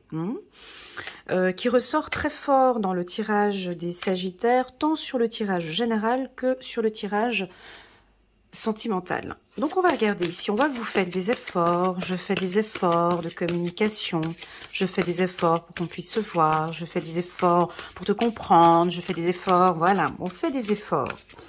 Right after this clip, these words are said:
Le grand amour vaut bien le respect des étapes par lesquelles vous devez passer. Elle est très importante cette phrase. Le grand amour, on ne parle pas d'amour, hein.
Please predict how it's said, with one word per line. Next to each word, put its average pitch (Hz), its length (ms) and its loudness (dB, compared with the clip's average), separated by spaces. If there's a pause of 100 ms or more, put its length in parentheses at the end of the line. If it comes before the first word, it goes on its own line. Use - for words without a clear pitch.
(500)
Le 185 80 4
grand 247 320 4
amour 233 420 4
vaut 214 140 -2
bien 180 320 0
le 240 60 2
respect 208 440 0
des 175 260 -2
étapes 185 380 -4
par 170 180 -4
lesquelles 170 560 -4
vous 151 440 -6 (200)
devez 151 460 -4
passer. 156 540 -8 (1500)
Elle - 100 -6
est 156 40 -10
très - 320 -2
importante 202 500 -4
cette - 200 -12
phrase. - 400 -12 (160)
Le 233 520 4 (140)
grand 160 340 -4
amour, 151 280 -4
on 156 40 -6
ne 151 60 -10
parle 170 220 -6
pas 208 120 -2
d'amour, 160 420 -2
hein. 175 140 -10